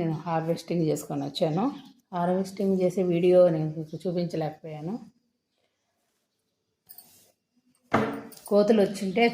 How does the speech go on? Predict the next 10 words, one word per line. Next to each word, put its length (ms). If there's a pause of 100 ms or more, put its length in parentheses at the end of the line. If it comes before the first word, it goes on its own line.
(840)
తోలుదామని 580
వెళ్ళాను 380
అనమాట. 320 (920)
ఇంకా 180 (600)
అలాగే 340 (100)
నేను 160 (140)
ఇలా, 180 (440)
అంటే 200
మొబైల్ 320
తీసుకెళ్ళలేదు 580